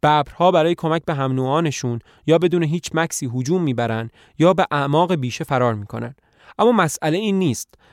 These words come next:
مسئله اینه که ما اینجا چی کار می‌کنیم. خوشبختی ما در همینه. بله، در این اوضاع مغشوش فقط یک چیز مسلمه. اینکه ما منتظر گودو هستیم تا بیاد.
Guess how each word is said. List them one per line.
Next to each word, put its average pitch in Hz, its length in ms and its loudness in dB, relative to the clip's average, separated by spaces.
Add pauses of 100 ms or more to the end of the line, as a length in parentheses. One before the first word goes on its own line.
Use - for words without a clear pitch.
(100)
مسئله 185 360 -2
اینه 220 120 -2
که 220 120 -4
ما 180 600 2 (280)
اینجا 156 340 2
چی - 180 -8
کار 135 240 0
می‌کنیم. 117 440 -10 (340)
خوشبختی 165 580 -2
ما 196 140 2
در 151 160 4
همینه. 110 480 -4 (420)
بله، 131 260 0 (260)
در 147 120 4
این 185 200 2
اوضاع 147 400 2
مغشوش 143 640 -2 (320)
فقط 165 280 0
یک 165 220 0
چیز 107 280 -8
مسلمه. 110 600 -8 (560)
اینکه 151 240 -4
ما 151 440 0 (580)
منتظر 123 520 -2
گودو 117 360 0
هستیم 123 600 -6 (280)
تا 117 140 -8
بیاد. 110 400 -10